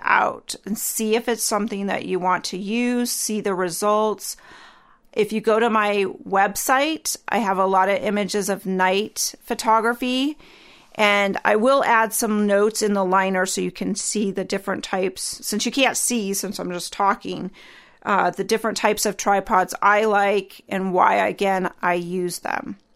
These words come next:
So, I think I've kinda covered the basics of tripods.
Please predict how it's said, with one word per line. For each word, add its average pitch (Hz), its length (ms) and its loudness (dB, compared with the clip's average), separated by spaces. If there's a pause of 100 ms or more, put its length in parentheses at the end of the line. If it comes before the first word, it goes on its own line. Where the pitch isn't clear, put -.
(1200)
So, 208 640 2 (540)
I 214 60 -4
think 302 260 -2
I've 427 140 -2
kinda 320 260 0
covered 269 340 0
the 233 80 0
basics 233 560 0
of 277 160 -2
tripods. 214 1200 0